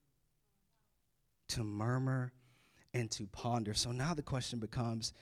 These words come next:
is the Bible the Word of God? Let's think about this. Is the Bible the Word of God? Well, let's see. Um, written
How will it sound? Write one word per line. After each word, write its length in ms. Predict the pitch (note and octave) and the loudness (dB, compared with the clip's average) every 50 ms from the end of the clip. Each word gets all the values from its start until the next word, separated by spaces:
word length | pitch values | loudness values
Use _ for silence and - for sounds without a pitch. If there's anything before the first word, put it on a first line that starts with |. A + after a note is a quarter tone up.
| - - - - - | -20 -20 -10 -2 0
is 360 | C#3 C#3 D3 D3+ C#3+ C#3+ - | 2 2 2 2 2 0 0
the 120 | C3+ C#3 | 0 0
Bible 400 | A#2 A2+ G#2 G#2+ G#2+ G#2+ A#2+ B2+ | 0 0 0 0 -2 -2 -4 -4
the 120 | A#2 A#2+ G2+ | -4 -4 -4
Word 220 | F#2+ F#2+ F#2+ G2+ | -2 -4 -4 -4
of 120 | A2+ C3 | -6 -8
God? 320 | - F3 G#3 A#3+ A3 C3 - _ _ - _ _ _ _ _ _ _ _ _ _ _ _ _ _ _ _ _ _ _ _ _ _ _ _ _ _ _ _ _ _ _ _ _ _ _ _ _ _ _ _ _ _ _ _ - | -6 -6 -6 -6 -8 -12 -14 _ _ -20 _ _ _ _ _ _ _ _ _ _ _ _ _ _ _ _ _ _ _ _ _ _ _ _ _ _ _ _ _ _ _ _ _ _ _ _ _ _ _ _ _ _ _ _ 0
Let's 180 | F3+ G#3 - - | 2 4 6 6
think 200 | - D#4 D#4 - | 6 4 4 4
about 260 | - C#3+ A#2 - - | 4 4 4 2 0
this. 280 | - F2+ - - - - - | -6 -6 -6 -6 -6 -4 -2
Is 220 | - F3 G3 F#3+ E3 | 0 0 2 0 0
the 100 | F3 E3 | -2 -2
Bible 320 | A#2+ A2 A2+ A#2 B2 D3 | -2 -2 -2 -2 -4 -6
the 80 | C#3+ C3 | -6 -6
Word 200 | G#2+ A2 A2 A#2 | -6 -8 -8 -10
of 120 | C#3+ - | -12 -14
God? 300 | - F#3+ C4+ B3+ G3+ - - _ _ _ _ _ _ _ _ _ _ _ _ _ _ _ _ _ _ _ _ _ _ _ _ _ _ _ _ _ _ _ _ _ _ _ _ _ _ _ _ _ _ _ _ _ _ _ _ _ _ _ _ _ _ _ _ _ _ _ - | -14 -14 -14 -14 -16 -16 -20 _ _ _ _ _ _ _ _ _ _ _ _ _ _ _ _ _ _ _ _ _ _ _ _ _ _ _ _ _ _ _ _ _ _ _ _ _ _ _ _ _ _ _ _ _ _ _ _ _ _ _ _ _ _ _ _ _ _ _ -8
Well, 160 | B2+ C3 C#3 | -6 -6 -4
let's 140 | C3+ C#3 C#3 | -4 -2 -2
see. 440 | - - - - - F3 A#2 G#2 D2+ - - G2+ | -2 -4 -4 -4 -6 -6 -6 -6 -10 -14 -16 -18
Um, 180 | G#2 G2+ G2+ G2 - - _ _ _ - | -18 -18 -18 -20 -20 -20 _ _ _ -2
written 440 | B2 E3 E3 C#3+ D#3 D3 C3+ C3 | 0 0 2 2 0 -2 -2 -4